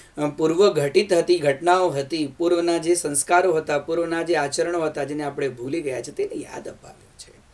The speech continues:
તો ખરેખર કોરોનાને આભાર માનવો જોઈએ. કોરોનાએ, કોરોનાથી દુઃખી થવાની જરૂર નથી. પહેલાં આપણે પણ ડિસ્ટન્સિંગ પાલન કરતા, આપણી અંદર પણ લજ્જાની પ્રથા હતી, ડિસ્ટન્સિંગ પાલન કરતા. આપણે પણ પહેલાં હાથ પગ ધોઈને જ રસોઈની અંદર, કિચનની અંદર જતા.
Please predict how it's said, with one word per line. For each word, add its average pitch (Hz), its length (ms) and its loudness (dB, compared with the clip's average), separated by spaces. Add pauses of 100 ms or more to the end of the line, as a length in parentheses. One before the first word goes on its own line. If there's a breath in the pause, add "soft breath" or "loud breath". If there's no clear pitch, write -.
(300 loud breath)
તો 180 100 0
ખરેખર 196 380 4
કોરોનાને 160 520 -4
આભાર 135 460 -4
માનવો 95 360 -14
જોઈએ. - 420 -18
કોરોનાએ, 147 680 -6
કોરોનાથી 143 720 -6
દુઃખી 127 280 -6
થવાની 175 400 -2
જરૂર 147 320 -6
નથી. - 360 -16 (320 loud breath)
પહેલાં 143 280 2
આપણે 175 260 6
પણ 254 400 4
ડિસ્ટન્સિંગ 202 640 0
પાલન 202 320 2
કરતા, 196 640 2 (300 soft breath)
આપણી 185 280 4
અંદર 180 260 4
પણ 226 120 0
લજ્જાની 185 580 2
પ્રથા 196 340 -2
હતી, 170 340 0
ડિસ્ટન્સિંગ 151 560 -4
પાલન 160 340 -4
કરતા. 135 480 -4 (280 loud breath)
આપણે 160 400 4
પણ 208 300 2
પહેલાં 190 280 6
હાથ 170 420 4
પગ 202 260 4
ધોઈને 156 420 0
જ 233 140 0
રસોઈની 196 520 4
અંદર, 185 240 2
કિચનની 160 460 -2
અંદર 147 220 -4
જતા. 117 440 -6